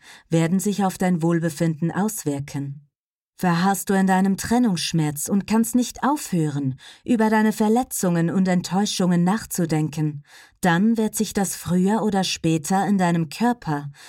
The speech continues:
mit den unterschiedlichsten Symptomen bemerkbar machen.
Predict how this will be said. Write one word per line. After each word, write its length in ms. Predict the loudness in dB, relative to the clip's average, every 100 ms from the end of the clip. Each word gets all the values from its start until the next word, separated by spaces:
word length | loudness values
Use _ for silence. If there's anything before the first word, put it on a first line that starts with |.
| -6
mit 280 | 0 0 0
den 140 | 0 0
unterschiedlichsten 1040 | 0 -2 0 -2 0 -2 0 -4 -2 -2
Symptomen 720 | 0 -2 -2 0 2 2 0
bemerkbar 600 | 0 0 0 -4 -4 -2
machen. 580 | -2 -4 -6 -10 -10